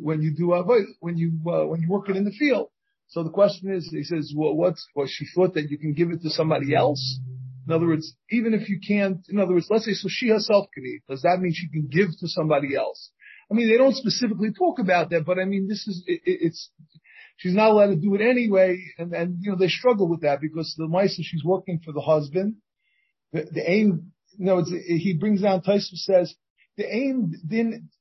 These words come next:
the, the, oh, the aim that zed didn't, the aim zed, the aim zed gzela, the mekablim davar mu'at min hanashin. In other words, you, you can accept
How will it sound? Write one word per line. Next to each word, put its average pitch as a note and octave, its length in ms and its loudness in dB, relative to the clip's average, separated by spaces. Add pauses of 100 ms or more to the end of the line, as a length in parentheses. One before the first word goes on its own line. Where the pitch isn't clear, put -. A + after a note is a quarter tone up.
the, E3+ 120 -4
the, D#3+ 200 -2
oh, A#3+ 260 4
the G#3 140 0
aim B3 280 -2
that A#3 220 2
zed F3 340 0
didn't, G#3+ 380 -4 (120)
the F3+ 80 -6
aim B3 200 -2
zed, A3 300 2
the G3 60 -2
aim A#3 180 -2
zed A3 180 -2
gzela, G#3 680 0 (180)
the G3 60 -10
mekablim G#3+ 720 -2
davar G#3 280 0
mu'at A3 320 -2
min G3 120 -4
hanashin. A3+ 640 -6 (880)
In G#3+ 60 -6
other G#3 60 0
words, D#3+ 80 -2
you, G#3+ 160 2
you G3 180 -2
can E4+ 300 0
accept D#3 440 0